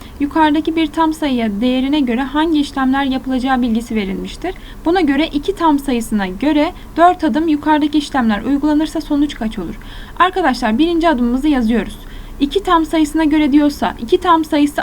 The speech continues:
A büyüktür sıfır olduğu için, yani iki sıfırdan büyük olduğu için bu kısmı kullanacağım. Şu maddeyi kullanıyorum.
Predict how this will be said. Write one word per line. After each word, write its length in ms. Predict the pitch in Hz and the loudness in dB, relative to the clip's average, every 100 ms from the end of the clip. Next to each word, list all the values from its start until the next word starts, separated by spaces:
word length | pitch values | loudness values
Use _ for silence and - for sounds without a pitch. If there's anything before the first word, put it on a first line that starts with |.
| - | 4
A 240 | 311 302 | 6 6
büyüktür 320 | 294 311 - | 4 0 -2
sıfır 320 | 294 320 311 277 | -4 -4 -2 -2
olduğu 240 | 269 269 | 0 2
için, 280 | 311 285 220 | 0 2 0
yani 240 | 190 190 | 0 -2
iki 300 | 220 - 285 | -4 0 0
sıfırdan 520 | 285 302 285 262 240 | 0 -2 0 2 4
büyük 240 | 233 294 311 | 4 2 2
olduğu 300 | 269 220 202 | 0 2 -2
için 280 | 208 320 349 - - | -2 -6 -8 -12 -6
bu 60 | 349 | -4
kısmı 320 | 349 302 233 | 0 0 2
kullanacağım. 500 | 220 202 190 185 185 | 0 -2 -2 -2 -6
Şu 140 | 202 302 | -2 2
maddeyi 400 | 240 214 208 208 | 2 0 -4 -4
kullanıyorum. 480 | 190 180 180 196 | -8 -8 -8 -10